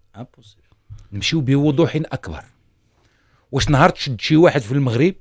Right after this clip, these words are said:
Speaker 2: إلا كنا كنعتبروا بأنه المقياس والمؤشر ديال الحالة الحقوقية موجود في ثلاثة ولا أربعة د الحالات؟ أنا نفس، شخصيًا، وأعتقدكما كذلك،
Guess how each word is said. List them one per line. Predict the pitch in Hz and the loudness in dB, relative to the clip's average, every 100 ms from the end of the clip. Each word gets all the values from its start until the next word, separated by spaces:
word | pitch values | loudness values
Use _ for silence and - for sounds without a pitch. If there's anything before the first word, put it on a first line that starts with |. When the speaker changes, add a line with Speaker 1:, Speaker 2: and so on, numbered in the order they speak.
| _ _ _ _ _ _ - | _ _ _ _ _ _ -16
Speaker 2:
إلا | 101 110 | -10 -10
كنا | 139 127 127 127 | -10 -8 -8 -8
كنعتبروا | - 107 80 - 135 135 120 117 101 - _ _ _ _ _ _ _ _ _ _ _ _ | -10 -12 -12 -10 -8 -2 -2 -2 -4 -8 _ _ _ _ _ _ _ _ _ _ _ _
بأنه | 95 - 107 107 110 87 | -16 -12 -8 -6 -4 -4
المقياس | 104 104 110 - - 113 127 107 - 107 | -4 -4 -4 -8 -6 -2 0 0 -4 -6
والمؤشر | 107 110 120 - 131 - - 123 98 | -4 -2 -4 -4 -4 -4 -4 -6 -6
ديال | 87 110 | -6 -6
الحالة | 107 - 120 113 | -6 -8 -6 -4
الحقوقية | 110 - 117 - 123 147 175 214 - _ _ | -6 -8 -12 -10 -10 -4 -2 -2 -6 _ _
موجود | 110 110 101 139 | -6 -2 -2 -4
في | - | -4
ثلاثة | 131 120 | -4 -2
ولا | 139 131 | -2 -2
أربعة | 98 107 | -2 -4
د | |
الحالات؟ | 104 98 73 78 _ _ _ _ - | -6 -8 -8 -12 _ _ _ _ -12
أنا | 98 | -8
نفس، | 98 - - _ _ _ _ | -8 -10 -18 _ _ _ _
شخصيًا، | - 127 - 92 90 - _ _ _ _ _ _ | -16 -14 -10 -10 -10 -14 _ _ _ _ _ _
وأعتقدكما | _ - - - 98 92 92 98 92 87 | _ -20 -20 -16 -14 -12 -12 -10 -10 -8
كذلك، | 98 87 98 87 104 _ | -8 -6 -4 -4 -6 _